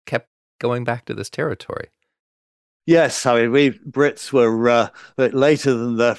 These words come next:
Speaker 2: French. It was really in the sort of end of the nineteenth century, a generation later, that we kind of, uh, caught this fascination. Drugs were fascinating in many ways to these writers,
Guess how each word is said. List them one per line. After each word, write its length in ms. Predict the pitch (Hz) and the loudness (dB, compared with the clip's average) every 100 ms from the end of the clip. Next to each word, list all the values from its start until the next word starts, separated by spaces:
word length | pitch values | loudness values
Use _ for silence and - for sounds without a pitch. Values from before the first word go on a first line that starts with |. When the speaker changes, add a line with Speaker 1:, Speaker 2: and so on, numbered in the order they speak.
| - | -8
Speaker 2:
French. 520 | - 156 131 107 - | -4 -2 0 -2 -10
It 80 | 113 | -8
was 220 | 120 - | -8 -2
really 280 | 127 123 123 | 0 2 2
in 120 | 120 | 2
the 100 | 120 | 0
sort 160 | 135 127 | 0 0
of 60 | |
end 260 | 139 147 131 | 2 0 0
of 80 | 123 | -2
the 80 | |
nineteenth 460 | 127 139 131 139 123 | 0 0 -2 -4 -4
century, 500 | - 143 127 131 117 | -2 -2 -2 -4 -2
a 80 | 113 | -2
generation 680 | 110 151 139 131 120 127 | 0 0 2 2 0 -4
later, 380 | 113 120 123 - | 0 0 0 -4
that 180 | 107 104 | -6 -2
we 220 | 123 120 | 0 0
kind 220 | 110 120 | 2 0
of, 260 | 110 101 - | 0 -2 0
uh, 160 | 113 110 - - - _ | 0 0 -8 -16 -18 _
caught 340 | - 143 156 | 2 4 4
this 240 | - 117 - | 0 -4 -4
fascination. 880 | - 123 - 110 120 - 113 98 90 - - _ - | -2 -2 -2 -2 0 0 -4 -4 -10 -20 -20 _ -8
Drugs 460 | 143 180 185 - | 0 2 2 -2
were 100 | 165 | -4
fascinating 760 | 127 - 190 - 160 139 127 127 | -2 -2 -2 -2 0 0 -2 -2
in 100 | 127 | -2
many 240 | 135 127 | 0 2
ways 400 | 127 131 123 120 | 4 4 2 0
to 140 | - 139 | -4 -2
these 500 | 131 127 123 113 - | 2 4 2 -2 -2
writers, 720 | 123 127 120 123 110 - - | 2 2 0 -6 -8 -10 -16